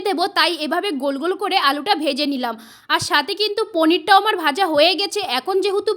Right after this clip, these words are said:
পনিরের সবজিটা রান্না করব, তাই আগে ফোড়ন দিয়ে আলুটা আমি দিয়ে দিলাম। কয়েকটা সেদ্ধ আলু রেখে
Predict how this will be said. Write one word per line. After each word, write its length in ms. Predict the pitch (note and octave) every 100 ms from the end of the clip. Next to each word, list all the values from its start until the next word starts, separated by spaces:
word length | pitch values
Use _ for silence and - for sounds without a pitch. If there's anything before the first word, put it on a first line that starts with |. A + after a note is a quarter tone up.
| G#4+
পনিরের 360 | D4 D4+ G4 -
সবজিটা 360 | D#4+ A#3+ D#4+ F#4+ F#4
রান্না 280 | C4 D4 F4+
করব, 180 | G#4+ G4+ F#4+ G4+ - _ -
তাই 140 | F4+ F#4+
আগে 120 | E4 G#4+ G#4+
ফোড়ন 300 | D#4 E4+ G4+ G4
দিয়ে 160 | F#4 G4 C4
আলুটা 260 | B3+ D#4 G4+
আমি 120 | F4 A4 D4+
দিয়ে 140 | D4+ D4
দিলাম। 220 | C4+ A#3 G#3+ -
কয়েকটা 360 | D#4+ D#4 D#4+ A4 G#4
সেদ্ধ 240 | E4+ B3+ D#4
আলু 120 | F4+ G#4 D#4+
রেখে 200 | -